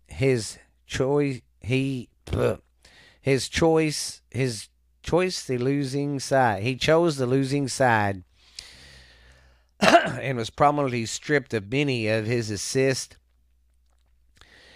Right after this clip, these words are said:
and, uh, excommunicated from the, uh, church. During his excommunication, Sir Geoffrey was slain on the, uh, battlefield,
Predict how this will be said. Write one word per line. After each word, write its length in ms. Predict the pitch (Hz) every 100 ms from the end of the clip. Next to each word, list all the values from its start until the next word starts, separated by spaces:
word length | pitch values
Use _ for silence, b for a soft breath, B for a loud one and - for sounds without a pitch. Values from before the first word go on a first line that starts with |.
| b b -
and, 560 | 135 139 135 135 127 123
uh, 540 | 117 113 110 110 95 -
excommunicated 1500 | 135 135 - - 127 127 131 131 110 _ - 117 113 117 107
from 300 | - 117 110
the, 180 | 110 107
uh, 160 | 101 98
church. 640 | - 127 98 - - - _ _ _ _ _ _ b b b b b b 113
During 340 | 135 151 147
his 260 | 143 131 123
excommunication, 1160 | 147 131 - 139 139 131 - 139 131 - 110
Sir 260 | 101 127 123
Geoffrey 520 | 123 131 127 120 113
was 400 | 107 110 110 104
slain 540 | - - 127 127 127 123
on 260 | 120 117
the, 240 | 113 113 110
uh, 200 | 107 104
battlefield, 840 | 117 123 117 98 - 92 92 90